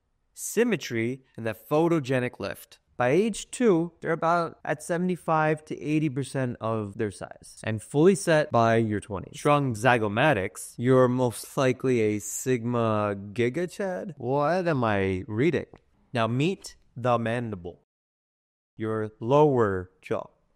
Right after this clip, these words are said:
This is the skull's only truly movable bone, thanks to the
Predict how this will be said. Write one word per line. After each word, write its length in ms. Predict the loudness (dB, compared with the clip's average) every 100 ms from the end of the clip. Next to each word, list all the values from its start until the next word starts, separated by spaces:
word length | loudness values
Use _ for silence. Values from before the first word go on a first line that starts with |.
| -6
This 180 | -6 -6
is 100 | -8
the 100 | -8
skull's 560 | -6 2 4 4 0 -8 _ -2
only 640 | 2 4 4 2 0 -2
truly 600 | -6 -4 0 2 2 0 -6 _ _ -4
movable 500 | 0 2 0 0 0
bone, 340 | 0 -4 -8 -18 _ -4
thanks 340 | -2 -2 -4 -6
to 220 | -2 0
the 280 | 2 0